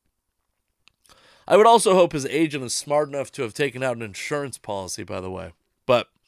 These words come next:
I digress. Let's get to these questions because, uh,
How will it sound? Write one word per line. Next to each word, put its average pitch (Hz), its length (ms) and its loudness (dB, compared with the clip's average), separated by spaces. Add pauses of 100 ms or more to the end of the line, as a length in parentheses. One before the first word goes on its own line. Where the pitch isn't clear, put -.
(720)
I 190 140 6
digress. 156 680 2 (1120)
Let's 151 200 0
get 185 220 2
to 175 180 0
these 151 640 -2
questions - 680 -2 (640)
because, 131 920 0 (640)
uh, 147 640 4